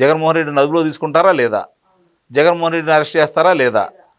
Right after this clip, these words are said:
ఇదే జరుగుతూ ఉంది. నిస్సందేహంగా అన్ని దారులు అతనికల్లే చూపిస్తున్నాయి. కాబట్టి ఈడీ కూడా ఎంటర్ అయింది. కాబట్టి ఎట్టి పరిస్థితుల్లో కూడా లోతుగా విచారణ జరిగింది. కొంచెం ఆలస్యమైన, నాకు తెలిసినంత వరకు నేను ఆగస్టు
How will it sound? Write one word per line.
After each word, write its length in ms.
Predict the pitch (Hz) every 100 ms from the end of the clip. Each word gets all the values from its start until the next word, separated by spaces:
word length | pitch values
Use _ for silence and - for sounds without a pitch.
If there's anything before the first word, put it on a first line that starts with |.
| _ _ _ _ _ 139
ఇదే 120 | 190 175
జరుగుతూ 280 | 170 165 156 139
ఉంది. 160 | 156 214 - _ _ _
నిస్సందేహంగా 680 | 143 - 170 165 156 156 175 202 - _ _ 127
అన్ని 220 | 156 165 139
దారులు 280 | 151 165 160
అతనికల్లే 360 | 156 151 156 139
చూపిస్తున్నాయి. 460 | 139 135 - 135 127
కాబట్టి 360 | 120 117 - 190 196 _ _ _ _ 139
ఈడీ 160 | 170 170
కూడా 120 | 165 160
ఎంటర్ 180 | 139 143
అయింది. 180 | 139 123 113
కాబట్టి 340 | 107 110 175 214 _ _ _ _ _
ఎట్టి 160 | 135 156 139
పరిస్థితుల్లో 400 | 151 - 156 156
కూడా 120 | 175 175
లోతుగా 300 | 147 165 170 165
విచారణ 300 | 143 147 143 131
జరిగింది. 440 | 127 123 123 151 202 _ _ _ _
కొంచెం 240 | 170 165 180 151
ఆలస్యమైన, 400 | 160 156 147 135 131
నాకు 140 | 139 139
తెలిసినంత 320 | 143 151 147
వరకు 240 | 147 156 202 160 127 131 _ _ 139
నేను 120 | 135 143
ఆగస్టు 220 | 156